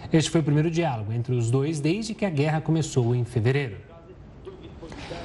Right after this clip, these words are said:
E o Google foi multado em mais de vinte bilhões de rublos pelo Tribunal de Moscou nesta segunda-feira.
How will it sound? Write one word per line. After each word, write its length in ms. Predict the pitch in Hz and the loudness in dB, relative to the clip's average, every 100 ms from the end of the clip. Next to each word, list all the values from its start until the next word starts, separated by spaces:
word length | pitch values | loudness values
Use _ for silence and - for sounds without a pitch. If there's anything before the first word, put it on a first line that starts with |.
| - - - - | -10 -10 -4 4
E 40 | |
o 60 | 220 | 6
Google 260 | 214 240 220 | 6 4 2
foi 160 | 214 | 2
multado 520 | 220 226 - 185 160 139 | 0 -2 2 2 2 0
em 60 | |
mais 280 | 139 165 202 | 2 2 4
de 120 | 180 | 4
vinte 500 | 135 123 196 - - | 2 2 2 2 2
bilhões 760 | 151 127 190 190 156 156 160 143 | 2 2 2 2 2 2 0 0
de 80 | 135 | 0
rublos 580 | 127 151 156 156 - | 0 0 0 -2 -4
pelo 280 | - 185 226 | 2 2 2
Tribunal 600 | - - 226 208 165 170 | -6 -2 2 4 4 2
de 100 | 202 | 2
Moscou 380 | 202 170 - 208 | 0 0 0 0
nesta 300 | 175 196 233 | 2 0 -2
segunda-feira. 600 | - 214 269 - 190 170 | 0 0 2 2 0 0